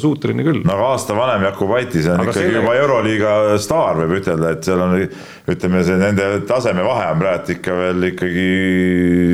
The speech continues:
Speaker 2: suur, noh. Muidugi ma usun, et, et Kriisa ka näeb, on muidugi teinud vägeva hooaja alguse seal,
Speaker 1: Ja
Speaker 2: ega
Speaker 1: ta on
Speaker 2: selle
Speaker 1: ka
Speaker 2: kohta
Speaker 1: tegelikult
Speaker 2: ütle midagi,
Speaker 1: arenenud,
Speaker 2: aga,
Speaker 1: kui sa
Speaker 2: aga
Speaker 1: jälgid tema nagu
Speaker 2: jaa, ei, ma olen
Speaker 1: tegutsemist,
Speaker 2: jälginud,
Speaker 1: ta on
Speaker 2: ma olen
Speaker 1: ka
Speaker 2: vaadanud, jah, jah.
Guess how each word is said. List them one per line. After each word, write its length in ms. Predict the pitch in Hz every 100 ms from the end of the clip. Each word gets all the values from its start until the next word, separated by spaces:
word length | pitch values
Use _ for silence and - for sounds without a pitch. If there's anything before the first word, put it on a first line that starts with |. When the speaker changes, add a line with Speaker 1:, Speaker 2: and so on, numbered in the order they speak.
| 87 87 87 80
Speaker 2:
suur, 320 | 151 131 78
noh. 160 | 58 53 - - -
Muidugi 340 | - 104 143 135
ma 140 | 110
usun, 160 | 147 113 87
et, 100 | -
et 80 | 104
Kriisa 300 | - 135 123
ka 140 | 110 156
näeb, 220 | 107 80
on 140 | 107 143
muidugi 300 | 113 151 110
teinud 140 | 76 101
vägeva 320 | 110 80 76 - - - -
hooaja 240 | 113 98 113
alguse 320 | 110 73 58
seal, 140 | 58 60
Speaker 1:
Ja 60 | 71
Speaker 2:
ega 80 |
Speaker 1:
ta 80 | 139
on 20 |
Speaker 2:
selle 140 | 135 113
Speaker 1:
ka 80 | 92
Speaker 2:
kohta 0 |
Speaker 1:
tegelikult 260 | 135 110
Speaker 2:
ütle 140 | 117 160
midagi, 160 | 92
Speaker 1:
arenenud, 220 | 90 123 101
Speaker 2:
aga, 220 | 123 117
Speaker 1:
kui 80 | 123
sa 60 | 135
Speaker 2:
aga 140 | 123
Speaker 1:
jälgid 240 | 113 95 -
tema 160 | 147 127
nagu 80 | 127
Speaker 2:
jaa, 120 | 131 131
ei, 80 |
ma 140 | 139 175
olen 100 | 196
Speaker 1:
tegutsemist, 140 | 247
Speaker 2:
jälginud, 100 | -
Speaker 1:
ta 80 | -
on 60 | 131
Speaker 2:
ma 80 |
olen 100 | 151
Speaker 1:
ka 60 | 175
Speaker 2:
vaadanud, 260 | 165 95 131
jah, 140 | 135
jah. 140 | 151